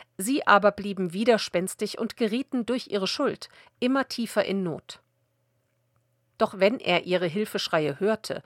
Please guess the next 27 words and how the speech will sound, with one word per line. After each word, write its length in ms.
und 220
ihre 240
Angst 280
und 140
Verzweiflung 580
sah, 380
dann 160
dachte 280
er 200
wieder 260
an 140
seinen 340
Bund, 400
an 160
das, 320
was 100
er 120
ihnen 240
versprochen 580
hatte. 260
In 140
seiner 340
Güte 420
taten 380
sie 140
ihm 220
leid. 460